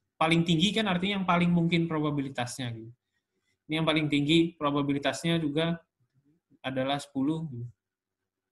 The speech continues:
Ini yang paling tinggi probabilitasnya juga adalah empat. Ini ya, maksudnya empat, sepuluh, dan empat belas. Gitu.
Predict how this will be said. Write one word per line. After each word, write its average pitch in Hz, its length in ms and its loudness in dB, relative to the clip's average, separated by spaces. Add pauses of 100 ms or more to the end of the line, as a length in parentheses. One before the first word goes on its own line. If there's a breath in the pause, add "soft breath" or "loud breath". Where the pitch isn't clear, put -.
Ini 147 160 -4
yang - 20 -6
paling 143 140 0
tinggi 139 240 -8
probabilitasnya 131 640 -4
juga 131 240 -4
adalah 123 160 -4
empat. 120 320 -8 (160)
Ini 127 160 -8
ya, 127 40 -12 (120)
maksudnya 120 320 -18 (160)
empat, 127 140 -6 (760)
sepuluh, 131 400 -6 (240)
dan 131 160 -8 (320)
empat 127 160 -6
belas. 117 220 -8 (1040)
Gitu. 117 240 -18